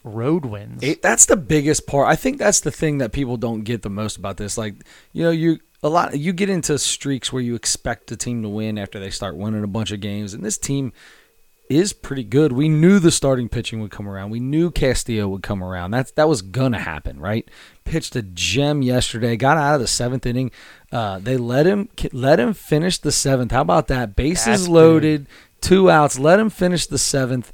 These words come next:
Speaker 2: Struck, struck out, uh, the last batter there. Got out of that inning. Unbelievable.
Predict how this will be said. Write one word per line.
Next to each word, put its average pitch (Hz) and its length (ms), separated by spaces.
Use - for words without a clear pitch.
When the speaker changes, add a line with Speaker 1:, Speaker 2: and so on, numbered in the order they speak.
Speaker 2:
Struck, - 640
struck 180 320
out, 160 400
uh, 127 420
the 117 140
last 135 320
batter 123 320
there. 120 180
Got 143 300
out 139 180
of 135 60
that 123 200
inning. 110 300
Unbelievable. 143 840